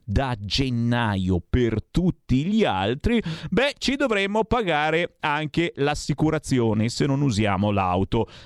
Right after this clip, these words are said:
che è il colmo, eh, però, eh, eh, insomma, se lo dice l'Europa.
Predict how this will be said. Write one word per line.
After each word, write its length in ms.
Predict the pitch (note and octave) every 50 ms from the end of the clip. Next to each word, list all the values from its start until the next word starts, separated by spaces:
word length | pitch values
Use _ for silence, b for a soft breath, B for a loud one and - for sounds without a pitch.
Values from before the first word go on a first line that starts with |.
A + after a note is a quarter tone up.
| b b
che 220 | - - G#2 A2 C3
è 20 |
il 200 | D3+ D#3+ C#3 B2 -
colmo, 640 | - C#3+ C#3 C3 A#2+ A2 G#2 G2 G2 G2 F#2+ F#2+ G2
eh, 260 | G#2+ A#2 B2 A#2+ A2+
però, 420 | - F#3+ G3 D#3+ C3 B2+ C#3 C#3 A#2
eh, 60 | A2+
eh, 460 | G#2+ G#2+ G#2+ G2 G#2 G#2 G#2 G2+ G2+ G2
insomma, 360 | F2+ - - G#2+ F#2+ F#2 F2
se 140 | - - G#2+
lo 80 | G2
dice 320 | G2 G#2+ B2 A#2+ - A#2 G#2+
l'Europa. 560 | G#2+ A#2 A2+ G#2+ G#2+ A2+ A#2+ - A#2+ G#2+